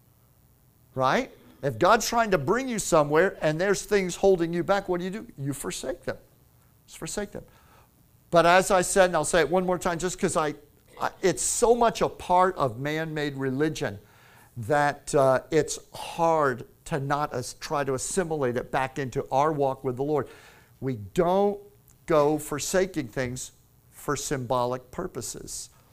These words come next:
In other words, God will see how sincere I am. You don't prove to God how sincere you are by giving up stuff. God knows how sincere you are. It's you that need to know how sincere you are. God already <laughs> knows.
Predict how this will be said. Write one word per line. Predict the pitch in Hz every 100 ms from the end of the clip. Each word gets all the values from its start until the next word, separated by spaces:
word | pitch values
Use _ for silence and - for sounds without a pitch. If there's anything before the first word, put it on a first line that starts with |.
| _ _ _ - _ _ _ -
In |
other | 160 156
words, | 151 147 - 123
God | 165 160 143
will | 143
see | - 170
how | 147 143
sincere | 131 135 117 151 139 127
I | 113
am. | 120 135
You | 190
don't | 214 220
prove | - 185 180 175 -
to | 160
God | 139 156 131 120
how | 135 120
sincere | 120 113 - 202
you | 185 131
are | 110 110 120 - _ _ _ _ _ -
by | 160 156
giving | 165 175 175
up | 226 233
stuff. | - 131 - - - _ _ _ _ _ _ _ _ _ -
God | 180 180 190 175
knows | 220 247
how | 160 131
sincere | - 117 - 123
you | 107 87
are. | - 62 - _ _ _ _ _ -
It's | 139 - 131
you | 135 175 254 277
that | 185 -
need | 147 139
to | 131
know | 131 131 113 76 - _ _ _ _ _ _ _ _ _
how | - 151
sincere | 143 - 139 - 156 135
you | 127 120
are. | 113
God | 113 180 269
already | 190 151 147 147
<laughs> | 151 160
knows. | - 185 - - -